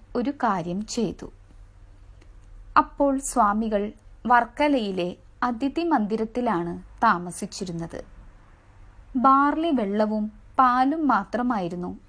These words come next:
അക്കാലത്തെ ആഹാരം. വല്ലപ്പോഴും മാത്രമേ വേറെന്തെങ്കിലും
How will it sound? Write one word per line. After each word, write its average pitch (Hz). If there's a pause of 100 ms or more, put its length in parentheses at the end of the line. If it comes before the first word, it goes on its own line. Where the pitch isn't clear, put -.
(140)
അക്കാലത്തെ 226 (120)
ആഹാരം. 175 (1300)
വല്ലപ്പോഴും 285
മാത്രമേ 185 (220)
വേറെന്തെങ്കിലും 202